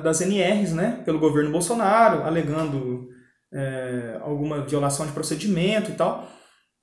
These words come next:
Eh, então, só pra esclarecer, não foi suspensa nenhuma N R liminarmente, eh, apenas que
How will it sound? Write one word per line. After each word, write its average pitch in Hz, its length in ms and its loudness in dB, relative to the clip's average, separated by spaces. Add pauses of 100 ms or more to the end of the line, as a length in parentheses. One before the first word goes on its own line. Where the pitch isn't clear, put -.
(240)
Eh, 143 500 0
então, 190 300 2
só 220 120 2
pra 220 80 6
esclarecer, 220 800 8
não 208 340 4
foi 269 220 4
suspensa 180 560 2
nenhuma 208 480 2
N 208 220 2
R 160 560 0
liminarmente, 190 840 0 (420)
eh, 147 520 0
apenas 220 540 2
que - 460 -4